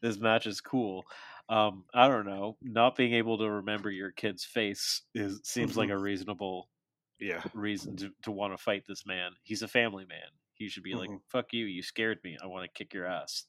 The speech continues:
Speaker 1: That's
Speaker 2: Yeah.
Speaker 1: fine to me. I don't know. <laughs> The fact that he's just like, <laughs> like, "It was because you insulted me and you didn't let me talk." I'm like, "Really? That's what we're going with?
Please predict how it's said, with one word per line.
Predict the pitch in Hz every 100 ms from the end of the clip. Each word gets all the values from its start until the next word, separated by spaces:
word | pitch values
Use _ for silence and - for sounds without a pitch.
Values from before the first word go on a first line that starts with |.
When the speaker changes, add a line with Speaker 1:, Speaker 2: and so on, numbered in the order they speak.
| -
Speaker 1:
That's | 120 -
Speaker 2:
Yeah. | 107 82
Speaker 1:
fine | 90
to | -
me. | 95 87 85 _ _ _ _ _ _ _ _ _ -
I | 113
don't | 98
know. | 82 85 _ _ _ -
<laughs> | - -
The | 139
fact | 113 117
that | 113
he's | 107
just | 104 98
like, | 101 - - 175 165 - -
<laughs> | 123
like, | 117 110 - - 143
"It | 196
was | 233
because | 170 170 - 202 175
you | 175
insulted | 165 143 - 165 165 147
me | 117
and | 110
you | 113
didn't | 123 127
let | 123 113
me | 117
talk." | - 117 107
I'm | 110
like, | 107 _
"Really? | 110 135 135 135
That's | 120 120 -
what | 98
we're | 113
going | 104 107 107
with? | 101 101 -